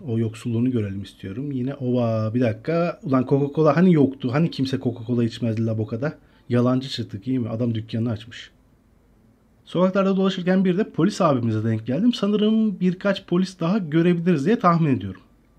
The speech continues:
Burada bir grup genç görüyorum. Bir tanesinin üstünde Boca forması var. La Boca'da Boca Juniors forması giymiş birçok insan daha görebiliriz diye tahmin ediyorum. Bakalım karşımızda daha neler çıkacak.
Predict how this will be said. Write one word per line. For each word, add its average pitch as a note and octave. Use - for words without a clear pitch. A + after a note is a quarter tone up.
Burada F#3
bir A3
grup B3
genç A3+
görüyorum. D#3
Bir E3
tanesinin D#3
üstünde G2+
Boca B2
forması E3
var. G3+
La D3+
Boca'da F#3
Boca F3
Juniors G#3
forması F3+
giymiş F#3
birçok G3
insan F3
daha G#3
görebiliriz F#3
diye B3
tahmin A3
ediyorum. D#3
Bakalım D#3
karşımızda C#3
daha C#3
neler B2+
çıkacak. F2+